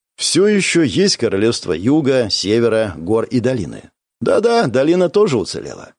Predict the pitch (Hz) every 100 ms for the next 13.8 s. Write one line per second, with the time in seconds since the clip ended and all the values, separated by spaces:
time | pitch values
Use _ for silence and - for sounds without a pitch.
0 | _ _ - - 226 175 160 156 139 139
1 | 156 147 131 123 139 131 123 117 147 -
2 | - _ - - 214 156 127 - 120 -
3 | 58 - - _ _ _ - 80 - 139
4 | 185 185 202 202 196 196 139 135 202 208
5 | 160 - 65 - - - _ _ - 73
6 | - 87 110 135 156 - 92 90 98 127
7 | 135 196 - - - - _ _ _ _
8 | - 123 214 233 165 170 107 170 180 160
9 | 135 135 175 160 - 135 135 160 139 127
10 | 120 113 107 - 104 98 101 101 76 -
11 | 71 65 - - _ _ - 87 - 160
12 | 139 123 117 113 127 127 120 - 123 117
13 | 113 120 110 107 113 123 67